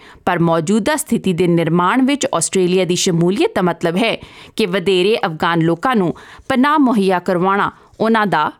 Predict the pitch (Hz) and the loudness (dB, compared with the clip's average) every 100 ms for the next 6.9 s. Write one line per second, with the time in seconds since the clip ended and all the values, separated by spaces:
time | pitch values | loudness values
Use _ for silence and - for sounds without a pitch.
0 | - - 302 - - 196 160 - _ _ | -6 -2 0 0 0 0 -2 -4 _ _
1 | _ _ _ _ _ _ _ - - - | _ _ _ _ _ _ _ -20 -20 -20
2 | - 330 370 359 294 262 262 - 202 185 | -2 0 2 2 0 0 -2 -2 -2 0
3 | 208 202 220 226 180 190 - 156 202 185 | 0 2 2 0 -2 -2 -2 -2 0 0
4 | 196 170 196 208 262 269 208 185 202 190 | 0 0 0 2 0 0 -2 -2 0 0
5 | 196 196 - 269 247 285 294 233 185 - | 2 0 0 0 0 2 0 0 -2 0
6 | 180 185 190 175 170 190 185 208 180 | 0 0 0 0 0 0 0 0 0